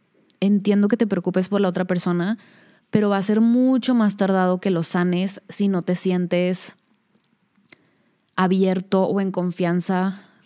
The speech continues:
con tus amigos o con tu familia, con tu red de apoyo a, a ver, a hablar de estas cosas. Siento que a lo mejor me estoy <laughs> contradiciendo un poco o no los quiero revolver.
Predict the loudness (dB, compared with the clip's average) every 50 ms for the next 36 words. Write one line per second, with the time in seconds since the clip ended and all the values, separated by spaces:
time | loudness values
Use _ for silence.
0 | _ _ -6 -4 -4 -2 -4 -4 -4 -6 -6 -4 0 0 2 2 2 2 2 2
1 | 2 0 -2 -2 -2 -4 -4 -4 -6 -4 -2 -2 0 0 0 0 -2 -2 -8 -16
2 | -20 _ _ _ _ _ _ _ _ _ _ _ _ _ _ _ _ _ _ -4
3 | -2 -2 -2 -2 0 0 0 2 2 2 2 4 2 2 0 0 -2 0 0 0
4 | 0 0 -2 -2 -4 -8 -12 -16 _ _ _ _ _ _ _ _ _ -2 0 0
5 | 2 2 0 0 -2 -4 -6 -8 -10 -16 -8 -2 -2 0 2 0 0 0 0 -2
6 | -2 0 0 0 0 0 0 0 0 0 -2 -4 -4 -4 -6 -8 -8 _ -6 -6
7 | -4 -4 -4 -6 -6 -6 -8 -10 -8 -2 0 2 2 2 2 2 2 2 2 2
8 | 2 2 2 0 2 0 -2 2 2 2 2 4 4 2 4 2 2 2 2 2
9 | 0 0 0 -2 -4 -2 -2 -2 -2 -2 -4 -4 -2 -2 -2 -2 -4 -6 -4 0
10 | 2 2 2 4 2 0 0 0 0 2 2 2 2 2 2 0 0 0 0 -2
11 | -2 -4 -6